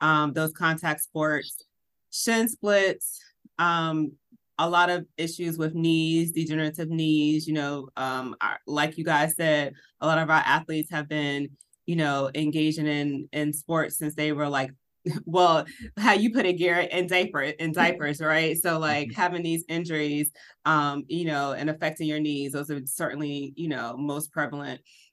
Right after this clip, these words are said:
Speaker 1: along with ankle injuries. Um,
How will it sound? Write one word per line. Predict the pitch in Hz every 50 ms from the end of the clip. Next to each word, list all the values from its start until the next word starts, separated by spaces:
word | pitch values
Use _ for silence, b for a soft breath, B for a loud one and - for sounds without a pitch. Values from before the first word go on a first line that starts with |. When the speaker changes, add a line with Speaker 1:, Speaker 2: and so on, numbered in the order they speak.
| b -
Speaker 1:
along | 160 160 165 165 170 165
with | 170 165 160 -
ankle | 156 165 165 165 160 - -
injuries. | 139 139 139 135 - - 73 90 123 135 - - _ b b b b b b b -
Um, | 156 175 165 165 160 156 151 151 156 180 -